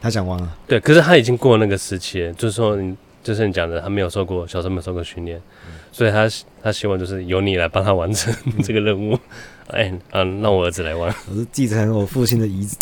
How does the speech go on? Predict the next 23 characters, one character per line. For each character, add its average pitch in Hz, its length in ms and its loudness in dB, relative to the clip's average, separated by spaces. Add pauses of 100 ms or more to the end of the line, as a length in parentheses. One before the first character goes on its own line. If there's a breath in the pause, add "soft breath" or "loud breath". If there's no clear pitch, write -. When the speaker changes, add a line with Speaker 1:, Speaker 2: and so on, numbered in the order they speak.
Speaker 1:
遗 113 160 -4
志， 127 240 -8
也 98 80 -2
不 107 60 -2
是 127 100 2
遗 110 100 0
志， 113 280 -4
志-， 127 240 -2 (200)
意 131 160 0
志。 110 300 0 (280)
<laughs> - 1080 -10
后 165 180 8
来 151 60 10
那 151 80 8
个 147 80 8
游 123 100 8
戏 117 120 2
我 113 60 6
还 101 60 2
是 107 80 -2
有 107 60 0
玩 87 180 -4
到， 85 180 -10